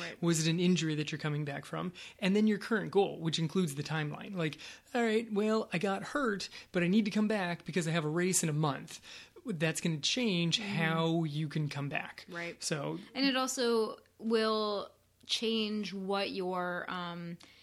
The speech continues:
Speaker 1: prognosis is, that prognosis is not the right word, but, like, you know, the, the outcome of, like,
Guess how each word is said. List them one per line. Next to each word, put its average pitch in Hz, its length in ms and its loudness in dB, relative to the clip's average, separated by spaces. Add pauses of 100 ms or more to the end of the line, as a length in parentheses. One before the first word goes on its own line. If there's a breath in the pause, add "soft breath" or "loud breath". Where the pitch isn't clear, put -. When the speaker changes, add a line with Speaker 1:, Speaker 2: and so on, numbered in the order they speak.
(800 soft breath)
Speaker 1:
prognosis 220 640 -2
is, 302 200 -2
that 208 260 -2
prognosis 240 520 0
is 233 120 0
not 196 220 2
the 208 80 0
right 196 220 2
word, 214 280 0
but, 196 160 -4
like, 202 280 0
you 247 100 0
know, 220 160 4
the, 214 240 0
the 202 100 2
outcome 240 500 0
of, 202 120 -6
like, 196 460 -2